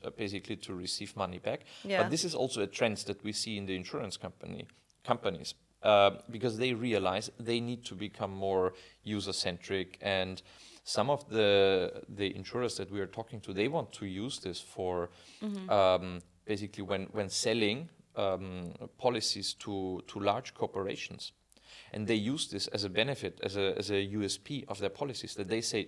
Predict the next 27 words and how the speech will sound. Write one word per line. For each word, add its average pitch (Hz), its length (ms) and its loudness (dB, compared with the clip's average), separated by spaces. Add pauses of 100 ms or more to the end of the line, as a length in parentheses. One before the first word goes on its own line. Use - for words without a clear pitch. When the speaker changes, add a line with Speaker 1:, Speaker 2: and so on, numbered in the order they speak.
Speaker 1:
"Look, 113 220 -4 (260)
we 127 140 0
also 113 240 0
provide 98 460 0
you 95 80 -6
with 92 240 -6
those - 240 -2
cards." - 580 -6 (220)
And 101 260 -4 (160)
this 110 380 -2
has 104 140 -2
a 101 60 2
value, 101 540 2 (420)
um, 98 600 6
in 104 120 -4
itself. 98 580 2 (480)
And 107 280 -2 (220)
so 113 120 -6
the 101 240 0
insurance 101 460 -4
companies, 95 440 -10
they 101 160 6
are 98 220 10 (800)
actively, 104 920 0
um, 92 720 2 (140)
pushing 95 420 -6
this - 380 -6